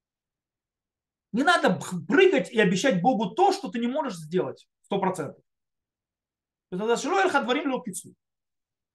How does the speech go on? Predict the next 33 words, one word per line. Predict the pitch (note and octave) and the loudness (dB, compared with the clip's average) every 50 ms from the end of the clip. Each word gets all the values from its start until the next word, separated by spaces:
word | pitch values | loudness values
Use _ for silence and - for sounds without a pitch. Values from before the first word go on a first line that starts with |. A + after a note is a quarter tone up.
| _ _ - | _ _ -14
Да, | - A#3 B3 D#4 E4+ C#4+ | -10 -4 0 0 0 0
то | C4+ A#3 A#3 B3+ B3+ | 0 -6 -10 -10 -12
есть, | B3 G#3+ F#3 | -12 -12 -12
всему | - D4+ E4 F4 | -12 -10 -6 -2
должно | E4 C4+ B3+ C#4 C#4 | 0 0 0 0 -2
быть | C#4 - - | -2 -4 -6
покрытие | B3 - C#4+ C4 B3+ F3+ F3+ - | -6 -6 -6 -8 -6 -6 -6 -6
тому, | D#3+ D#3 C3+ | -8 -10 -16
что | - - C3+ | -16 -16 -16
ты | A2+ | -16
говоришь. | B2+ A2+ G#2 F#2+ - _ _ _ _ _ _ _ _ _ _ _ _ _ _ _ _ _ _ _ _ _ _ _ _ _ _ _ _ _ _ _ _ _ _ _ _ - | -14 -16 -16 -18 -20 _ _ _ _ _ _ _ _ _ _ _ _ _ _ _ _ _ _ _ _ _ _ _ _ _ _ _ _ _ _ _ _ _ _ _ _ -4
И | C4+ C4+ | -2 -2
в | C4+ - | 0 0
конце, | - C#4 C4+ G#3 - - F#4+ G4+ F#4 | 2 0 0 0 0 0 2 2 2
что | - - C#4+ A3 | 2 -2 -2 -2
говорит, | G3+ A3+ G3+ G#3 G#3+ B3 D4 D4+ - | 0 0 0 0 -2 -4 -4 -4 -4
кото-, | G#3+ G#3+ A3 G3 - | -6 -4 -4 -6 -4
то | - G#3 | -2 -2
есть, | F#3 - | -2 -2
э, | G3+ F#3+ F#3+ G3 F#3+ F#3+ | 0 -2 -2 0 0 0
речь, | A#3 B3+ - - | 0 0 0 -2
которая | G#3+ - A3 G#3 F3+ | -2 0 0 0 2
говорит | F#3 G3 G#3+ A3+ - | 0 0 -2 -2 -4
про | - G3 G3 F#3+ F#3 F3+ F3 E3+ E3+ E3 E3 E3 D#3+ D#3+ D#3+ D#3 D#3 D3+ D3+ - _ | -2 0 2 2 4 4 4 4 2 2 2 2 2 2 2 0 -2 -6 -10 -12 _
обеты, | - F3+ F#3 E3+ D#3 C#4+ F4+ A#4+ G#4+ - - C#4+ F4 - _ _ _ _ _ _ _ _ _ _ _ _ _ | -4 -2 -2 -2 0 2 2 2 2 0 -6 -10 -10 -12 _ _ _ _ _ _ _ _ _ _ _ _ _
она, | - E3 F#3+ C#4 D#4 | -8 -4 -2 -2 -2
в | D4+ - | -2 -4
принципе, | D#4 D4 D4+ - - - - - | -6 -6 -6 -6 -10 -12 -16 -10
повторяет | - B3 A#3+ - - B3 A#3+ C#4 C#4+ C#4 C#4 | -8 -8 -6 -6 -4 -4 -2 -2 -4 -4 -6
эту | C#4+ C#4+ C4+ B3+ A#3+ | -8 -8 -6 -8 -8
идею. | G#3 A3+ A#3 A3 F#3+ F3 F3 _ _ _ _ _ _ _ _ _ _ _ - | -8 -8 -8 -8 -8 -10 -10 _ _ _ _ _ _ _ _ _ _ _ -6
Не | - E3 F3+ G#3+ A3+ A3+ A3+ - | -2 2 2 2 2 0 -6 -14
спеши | - - - - D#3 - - - D3+ D3 C#3+ | -20 -20 -18 -16 -14 -14 -12 -12 -12 -14 -14